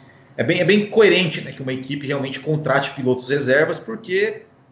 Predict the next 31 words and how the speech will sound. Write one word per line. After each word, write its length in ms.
né, 440
a, 180
a 60
covid 400
tá 100
aí, 260
tem, 220
tem 340
muita 180
coisa 180
acontecendo, 580
tem 100
muitas 260
corridas 460
que 80
são 400
finais 300
de 60
semana 340
seguidos, 440
né, 120
que 100
não 80
dá 140
tempo 260
de 80
uma 140
recuperação 840
e 40
tudo 200
mais. 420